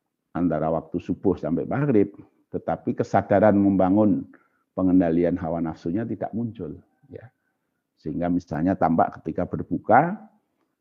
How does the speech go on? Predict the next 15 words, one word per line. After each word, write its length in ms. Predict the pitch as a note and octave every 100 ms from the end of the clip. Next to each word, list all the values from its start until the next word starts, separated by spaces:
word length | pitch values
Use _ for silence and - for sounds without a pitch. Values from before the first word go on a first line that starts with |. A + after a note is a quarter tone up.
| _
itu 640 | - D#2+ - A#2 B2 - - - _ _ _ _ _ -
dilepas 400 | G#2 G2+ A2+ -
kembali 320 | A2+ A2 C#3+ C#3
hawa 160 | A#2+
nafsunya. 480 | A2+ A#2 - A#2+ F#2 - _ _ _ _ _
Sehingga 320 | F2+ F#2 F2
apa 240 | F2 F#2
saja 320 | F#2+ F2+ - G2
yang 240 | F#2 D2+ - - _ _ _ _
biasanya 540 | E2+ E2+ E2+ F2 F2
tidak 400 | D2+ - D#2+ -
dia 240 | E2+ D2 C#2+
sediakan 720 | - - F2+ E2+ E2 D#2+ D#2
untuk 160 | D#2 -
dimakan, 560 | D#2+ D2+ D#2 A2+ F3